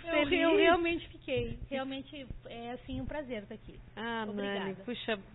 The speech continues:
Speaker 2: é, é uma alegria muito grande, né? Puxa, Gui, obrigado por ter trazido a Nani,
Speaker 1: <laughs>
Speaker 2: né? É, e eu gostaria que você viesse aqui,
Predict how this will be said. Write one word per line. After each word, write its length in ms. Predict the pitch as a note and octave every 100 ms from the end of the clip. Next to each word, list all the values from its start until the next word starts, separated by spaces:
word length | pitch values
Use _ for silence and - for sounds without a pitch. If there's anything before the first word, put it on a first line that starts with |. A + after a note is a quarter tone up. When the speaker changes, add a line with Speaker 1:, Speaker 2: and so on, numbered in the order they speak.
| - - -
Speaker 2:
é, 360 | G3 A3+ A#3 A3+
é 60 | A3+
uma 160 | B3+
alegria 400 | A#3+ A3+ A3 A#3+
muito 260 | A#3 A#3+ G#3
grande, 520 | G#3 G#3 A#3 D4 C4+
né? 440 | A3 G#3 B3+ C#4+ -
Puxa, 260 | B3 B3 A#3+ G#3+ G3+ F#3+ F#3+ -
Gui, 160 | F#3+ B3+
obrigado 460 | A#3 B3+ C4+ B3+ C#4
por 100 | C4
ter 140 | B3+
trazido 320 | B3 A#3 A3 A#3+
a 60 |
Nani, 420 | G#3+ G3+ G3+ B3+ A4 G#4+ D#4 -
Speaker 1:
<laughs> 360 | - - - G3
Speaker 2:
né? 320 | G#3 G#3+ G#3+ A#3 D#4 - - - -
É, 960 | - A3 A3 G#3+ G#3 G3+ G3+ G3 F#3+ - - - - -
e 80 | A3+
eu 80 | A#3
gostaria 380 | B3+ B3 C4+ D4
que 100 | D4
você 380 | D#4 - F4 G4+
viesse 480 | F#4 C#4+ C4+ -
aqui, 600 | B3+ - - A3+ B3+ F4+